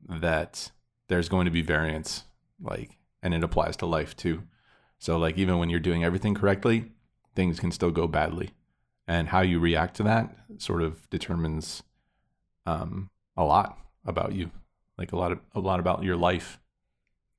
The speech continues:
And, uh, re-, you don't wanna remove all of your emotions as a human about life and about people and about whatever happens in your life.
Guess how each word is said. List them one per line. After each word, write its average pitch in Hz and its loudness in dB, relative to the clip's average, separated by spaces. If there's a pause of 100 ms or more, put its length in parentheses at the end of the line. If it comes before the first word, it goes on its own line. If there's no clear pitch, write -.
(520)
And, 80 0
uh, 80 2 (500)
re-, 123 4
you 117 8
don't 110 10
wanna 92 6
remove 90 4
all 90 4
of 82 0
your 85 2
emotions 85 0
as 78 -2
a - -12
human 87 -2
about 85 0 (300)
life 80 -2 (140)
and 82 -4
about 82 -2
people 87 0
and 87 2
about 82 0
whatever 90 0
happens 85 0
in 82 -4
your 85 -2
life. 87 -4